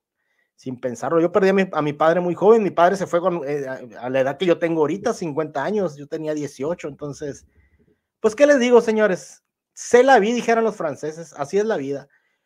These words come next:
Yo mido unos cincuenta centímetros, pero eso soy fan de Pitbull, me identifico con el gran Pitbull. Eso, mi camarón.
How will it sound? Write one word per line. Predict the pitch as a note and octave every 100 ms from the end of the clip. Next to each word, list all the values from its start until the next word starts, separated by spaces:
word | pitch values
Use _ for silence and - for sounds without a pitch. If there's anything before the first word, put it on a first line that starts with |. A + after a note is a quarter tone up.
| _ _ _
Yo | D#3+ A3+
mido | C4 C#4
unos | C#4
cincuenta | B3 A3 A#3
centímetros, | A#3 A3 A#3 B3 A3+
pero | G#3+
eso | G#3
soy | A3+ A#3+
fan | A#3+ A#3
de | A#3
Pitbull, | A#3 A#3 A#3 A#3
me | G#3+
identifico | F#3+ E3 F#3+ G#3
con | G#3
el | E3+
gran | D3+ F3 F#3+
Pitbull. | C#3 D3 B2
Eso, | - - - F3
mi | E3+
camarón. | E3 E3 E3 E3+ E3+ E3 D3+